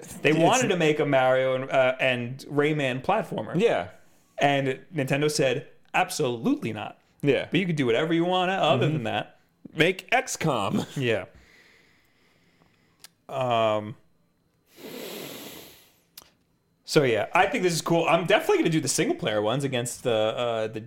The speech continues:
Speaker 2: the, the, what's it called, the team leaders.
Speaker 1: Yeah.
Speaker 2: I'm definitely gonna do that.
Speaker 1: Yeah.
Speaker 2: 'Cause that's awesome, and that'll probably be a lot easier.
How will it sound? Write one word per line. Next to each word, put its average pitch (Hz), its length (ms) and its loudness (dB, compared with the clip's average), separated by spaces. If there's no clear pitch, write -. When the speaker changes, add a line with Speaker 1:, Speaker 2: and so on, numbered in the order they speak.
Speaker 2:
the, 101 400 -2
the, - 80 -4
what's 123 220 -4
it - 60 -20
called, - 340 -8
the 107 80 -6
team 139 420 -4
leaders. 104 400 -2
Speaker 1:
Yeah. 110 300 2
Speaker 2:
I'm - 60 -10
definitely 156 300 2
gonna 113 100 -6
do 104 100 -10
that. 110 240 0
Speaker 1:
Yeah. 135 240 0
Speaker 2:
'Cause 123 140 -6
that's 127 220 0
awesome, 113 480 -8
and 127 120 -4
that'll 120 160 2
probably 127 240 0
be 120 100 -4
a 110 60 -4
lot 101 180 -2
easier. 107 460 -10